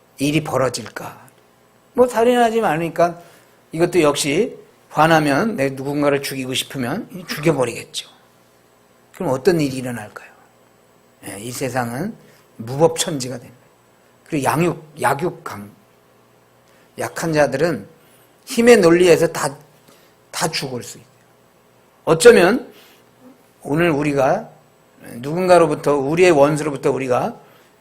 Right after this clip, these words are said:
살인을 당해서 살지 못할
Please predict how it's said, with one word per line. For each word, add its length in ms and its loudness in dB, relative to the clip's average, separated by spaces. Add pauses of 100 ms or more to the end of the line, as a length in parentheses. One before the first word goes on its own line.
(1200)
살인을 460 2
당해서 560 0 (320)
살지 560 0
못할 600 4